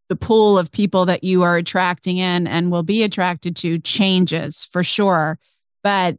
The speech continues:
in my experience, the more you really authentically work on yourself, the higher and higher caliber of person you're gonna ultimately attract in and be attracted to.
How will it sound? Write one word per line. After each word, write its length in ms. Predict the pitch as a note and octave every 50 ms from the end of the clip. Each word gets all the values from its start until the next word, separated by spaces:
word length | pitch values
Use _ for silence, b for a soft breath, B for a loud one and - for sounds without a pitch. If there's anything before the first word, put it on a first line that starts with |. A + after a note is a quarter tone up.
| _ -
in 160 | G3 F#3+ G3
my 220 | G3 F#3+ G3+ G#3
experience, 840 | G#3 G#3+ G3+ - - - - F#3+ F3+ F3+ F3+ F3+ F3 F3 F3 E3+ - -
the 100 | - F#3
more 360 | F#3 F#3+ G3 G3 G3 G3 G#3
you 260 | G#3 G#3+ G#3+ G#3 G3
really 340 | F#3 F#3 F#3+ F#3+ F#3 F#3 F#3
authentically 580 | F3+ F3 - - F#3 F#3 - F#3+ - F#3 F3
work 300 | F3 D#3+ E3+ E3+ E3+ -
on 160 | F3+ F3 E3 E3+
yourself, 480 | D#3+ E3+ - - G3 F3+ F3 E3+ -
the 120 | - F3 E3
higher 380 | C#3+ F#3+ G3 G3 F#3+ F#3 F3+
and 140 | F3+ F3 E3
higher 380 | D3 F#3 F3+ F3 E3+ E3+ E3+ E3
caliber 680 | - - A3+ G#3 G3+ G#3+ G3+ F#3 E3+ F3 E3+ E3+ E3+
of 160 | E3+ D#3 -
person 480 | _ - F3 F3 E3+ - - F3+ E3 E3
you're 160 | E3+ E3+ E3+
gonna 280 | E3+ F3 E3+ E3+ E3+ - -
ultimately 640 | - C#3+ F3 E3 - - F3+ E3+ - D#3 E3+ F3
attract 440 | F3 D#3 - F3+ F3 F3 E3 - -
in 80 | E3+
and 100 | E3+ E3+
be 120 | E3 E3+ F3
attracted 580 | E3+ D#3+ - F3+ F3 E3+ E3 - - F3 D#3+ -
to. 380 | - - F3+ E3 D3+ - -